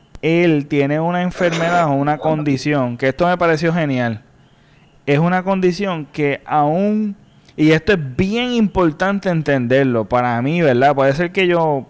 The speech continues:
¿verdad? Pero para mí es bien importante entender que, eh,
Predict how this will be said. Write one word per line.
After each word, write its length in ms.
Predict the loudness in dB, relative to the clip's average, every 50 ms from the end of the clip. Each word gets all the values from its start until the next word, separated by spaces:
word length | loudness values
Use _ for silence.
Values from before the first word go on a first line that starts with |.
| _
¿verdad? 560 | -20 -16 -16 -16 -14 -8 -4 -2 0 2 2 2
Pero 160 | 2 2 2
para 220 | 2 2 2 0
mí 100 | 0 0
es 100 | -2 -2 -2
bien 200 | -4 -4 -2 -2
importante 640 | -2 -2 0 -2 -2 -2 0 -2 -2 -2 -2 -4 -4
entender 640 | -6 -4 -4 -4 -4 -4 -2 -2 0 0 -2 -2 -6 -12 -20 -20 -20 -20 _ _ _ -2
que, 560 | 0 2 4 4 4 4 4 2 0 -2 -6
eh, 800 | -6 -2 -2 0 2 2 2 2 2 2 2 0 0 -2 -4 -6